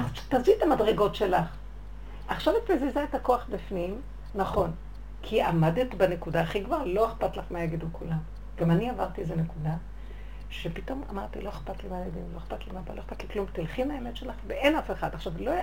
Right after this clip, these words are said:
אני לא יצאתי, לא צריך בשביל זה תרועות וחצוצרות. ת-, זה הנהגה פנימית, תתנהגי ככה. עכשיו יבוא זה ויגיד לך, "הנה, אל תתפתי, הוא מנסה,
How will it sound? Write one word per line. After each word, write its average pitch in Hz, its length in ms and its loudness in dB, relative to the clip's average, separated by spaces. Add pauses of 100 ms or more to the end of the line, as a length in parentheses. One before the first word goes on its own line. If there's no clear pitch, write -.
אני 233 220 -6
לא 302 80 -6 (120)
יצאתי, 220 300 -8 (100)
לא 233 80 -2 (120)
צריך 214 340 -4 (100)
בשביל 180 280 -4
זה 185 180 0
תרועות 180 420 0 (120)
וחצוצרות. 165 680 -4 (680)
ת-, 240 60 -2 (340)
זה 226 140 6
הנהגה 277 340 4
פנימית, 440 320 4 (220)
תתנהגי 247 320 10 (100)
ככה. 370 320 6 (840)
עכשיו 240 280 6
יבוא 247 280 8
זה 247 160 10
ויגיד 247 220 4
לך, 262 140 6
"הנה, 247 460 4
אל 269 40 4
תתפתי, 254 520 0
הוא 208 200 0
מנסה, 208 280 -2